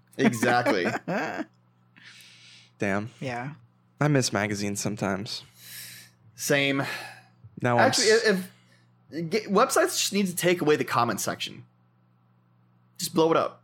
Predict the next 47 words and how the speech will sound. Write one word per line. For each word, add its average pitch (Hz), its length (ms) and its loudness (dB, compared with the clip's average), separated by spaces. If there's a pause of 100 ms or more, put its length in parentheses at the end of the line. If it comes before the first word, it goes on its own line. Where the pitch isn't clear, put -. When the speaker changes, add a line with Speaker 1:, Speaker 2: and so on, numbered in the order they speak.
Speaker 1:
We 147 80 4
don't 165 200 4
need 156 160 4
it. - 160 -6 (220)
<laughs> 185 100 4 (1120)
Speaker 2:
Yeah. 120 300 -6 (680)
Speaker 3:
Ain't 131 160 0
that - 60 2
the 180 40 4
Speaker 2:
Eject 175 80 0
it - 120 -4
Speaker 3:
fucking 156 120 4
Speaker 2:
into 156 120 2
the 110 80 2
Speaker 3:
truth? 98 100 2
Speaker 2:
sun. 143 340 -4 (560)
Speaker 3:
Yeah, - 100 6 (120)
Speaker 1:
Yeah. 104 80 4
Speaker 3:
honestly, 113 340 2
it's 131 240 2
an 120 80 4
alien. 107 460 2
Get 113 160 2
it 110 80 -2
outta 104 240 0
here. 113 360 -2
Speaker 1:
<laughs> - 40 -18 (320)
Speaker 3:
Eject 127 380 2
it 117 60 4
into 113 200 -2
Speaker 1:
Push - 260 4
that 165 200 6
Speaker 3:
space. 131 40 -4
Speaker 1:
button. 123 600 -2 (420)
<laughs> 233 80 -2 (1600)
Speaker 3:
Now, 151 160 4
boys, 135 300 6
are 131 80 6
you 202 100 4
familiar 170 460 2
with 113 340 -2 (120)
a 123 40 -4
game 123 220 0
called 110 240 -2
Hitman 113 420 -2
two? 107 180 2
Speaker 2:
A 110 60 -4